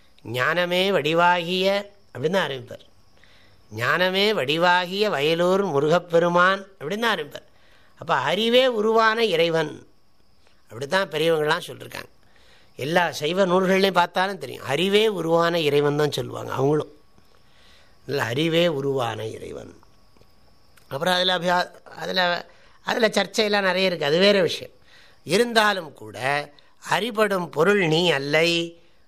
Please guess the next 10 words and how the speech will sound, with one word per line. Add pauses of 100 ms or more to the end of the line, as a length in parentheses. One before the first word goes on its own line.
(120)
அறிபடா
பொருள்
நீ
அல்லை, (840)
அறிபொருள்
ஆகும்
உன்னை, (1400)
அறிபொருளாகவே
இருக்கும்
உன்னை